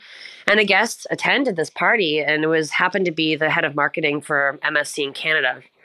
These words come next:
Her name is Celine. She's a great lady. And she came up to me and she goes, "I wanna talk to you about something after this party." I was like, "Yeah, okay, sure." And she came over the next day or a couple of days later. And she's like,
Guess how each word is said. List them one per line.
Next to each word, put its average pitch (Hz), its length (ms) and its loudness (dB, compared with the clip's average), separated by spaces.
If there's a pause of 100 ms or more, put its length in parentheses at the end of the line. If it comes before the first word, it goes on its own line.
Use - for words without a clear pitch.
(440)
Her 175 60 0
name 156 120 4
is 147 120 0
Celine. 135 480 0
She's - 340 -4
a 160 60 -14
great 151 240 0
lady. 131 280 -2 (120)
And 165 120 -2
she 190 100 -4
came 214 100 4
up 220 80 2
to 226 100 0
me 220 60 6
and 208 60 4
she 214 100 0
goes, 202 340 2 (720)
"I 294 160 6
wanna 370 240 4
talk 208 260 0
to 214 80 -2
you 180 60 2
about 165 120 2
something 160 220 0
after 147 140 -4
this 143 140 -4
party." 147 360 2
I 131 40 2
was 135 120 -4
like, 147 180 0
"Yeah, 175 180 2
okay, 165 340 -2
sure." 151 400 0 (140)
And 165 100 -2
she 175 260 0
came 175 180 -4
over 165 140 2
the 160 80 0
next 156 260 -2
day 151 140 0
or 156 160 2
a 147 240 -4
couple 156 300 -2
of 147 60 -4
days 147 260 -2
later. 151 400 2 (600)
And 175 120 -4
she's 175 160 -2
like, 180 160 2